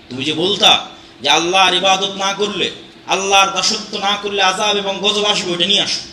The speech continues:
قالوا لئن لم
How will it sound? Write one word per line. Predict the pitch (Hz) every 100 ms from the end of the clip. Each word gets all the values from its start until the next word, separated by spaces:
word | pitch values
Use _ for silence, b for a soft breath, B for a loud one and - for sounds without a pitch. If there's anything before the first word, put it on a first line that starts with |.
| - - - - - - - - - - - - - - - - - - - - - -
قالوا | 175 170 165
لئن | 156 175 185
لم | 170 170